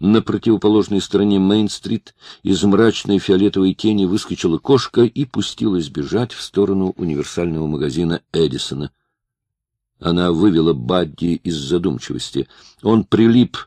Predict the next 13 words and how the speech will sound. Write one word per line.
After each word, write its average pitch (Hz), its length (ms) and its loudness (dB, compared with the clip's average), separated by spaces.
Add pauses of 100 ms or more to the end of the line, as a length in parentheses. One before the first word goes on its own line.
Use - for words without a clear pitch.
(260)
к - 60 -2
оконному 87 460 0
стеклу 110 460 -4
и 135 60 2
наблюдал 95 540 0
за 80 200 -4
кошкой, 120 480 -4
пока - 360 -8
она 76 200 -4
не 71 140 -6
скрылась 85 460 -8
за 67 140 -8
углом. 64 360 -8